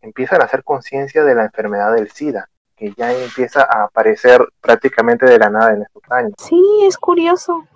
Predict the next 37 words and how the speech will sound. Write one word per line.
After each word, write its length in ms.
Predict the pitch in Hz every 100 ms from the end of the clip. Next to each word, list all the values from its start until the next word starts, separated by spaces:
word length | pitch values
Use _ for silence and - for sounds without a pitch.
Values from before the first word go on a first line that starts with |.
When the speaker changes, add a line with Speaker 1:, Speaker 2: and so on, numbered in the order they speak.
| -
Speaker 2:
Más 360 | - 240 240 262
en 80 | 302
las, 160 | 285
si 200 | - 269
no 100 | 269
me 60 | 302
equivoco, 300 | 311 277 302
fue 140 | -
en 60 | 285
las 120 | 285
épocas 280 | 262 269 285
de 80 | 254
los 120 | 226
ochentas, 380 | 202 294 - 208
¿no 80 | 185
es 80 |
así? 240 | - 269 370 _ _ _ -
Ochentas, 360 | 240 220 220
noventas, 420 | 233 202 202 196
que 140 | - 220
comenzó 380 | 208 208 214 208
a 80 |
tomar 260 | 202 208 202
un 80 | 214
poco 180 | 202 202
más 120 | 202
de 80 | 202
visibilización 960 | 240 - 202 202 185 233 - - 175
este 220 | 185 - -
tema. 260 | 165 - - _ _ _ _ _ _ _ _ _ _
Y 360 | - 247 240 226
ya 100 | 226
pasando 380 | 226 269 302 294
a 60 | 277
los 180 | 262
dos 180 | 233 214
miles, 480 | 277 302 262 262 -